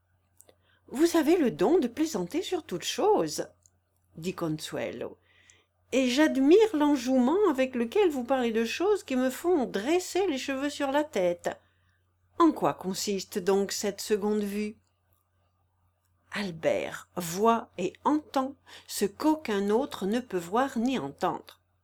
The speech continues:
Lorsqu'une personne qu'il aime doit venir, bien que personne ne l'attende, il l'annonce et va à sa rencontre une heure d'avance.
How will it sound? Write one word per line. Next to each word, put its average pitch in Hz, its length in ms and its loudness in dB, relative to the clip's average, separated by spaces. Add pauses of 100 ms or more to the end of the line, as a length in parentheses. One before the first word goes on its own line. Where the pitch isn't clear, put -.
(520)
Lorsqu'une 190 440 -2
personne 285 520 0
qu'il 269 260 -2
aime 208 360 2
doit 151 220 -6
venir, 247 580 2 (380)
bien 165 240 -2
que 160 100 -10
personne 151 460 -8
ne 175 80 -2
l'attende, 254 640 2 (480)
il 359 200 6
l'annonce 370 640 2 (260)
et 247 100 4
va 294 220 6
à 294 40 4
sa 294 180 -2
rencontre 269 540 0
une 302 140 6
heure 302 140 0
d'avance. 208 640 -4